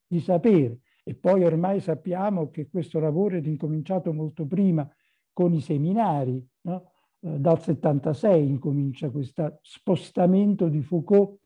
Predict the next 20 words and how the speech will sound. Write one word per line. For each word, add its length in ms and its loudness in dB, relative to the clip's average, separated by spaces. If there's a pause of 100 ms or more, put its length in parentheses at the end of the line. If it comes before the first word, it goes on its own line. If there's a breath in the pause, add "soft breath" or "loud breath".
(300)
verso 920 2 (1300)
l'interesse, 800 -2 (400)
io 180 2
non 160 4
credo 220 -4
che 120 -2
sia 160 -6
l'interesse 600 -4
per 160 -4
gli 140 -4
archivi, 500 -4
perché 340 -4
non 200 -2
si 160 -8
scrive 400 -6
la 120 -4
storia 300 -6
della 200 -2
follia 560 -2 (340)
senza 720 2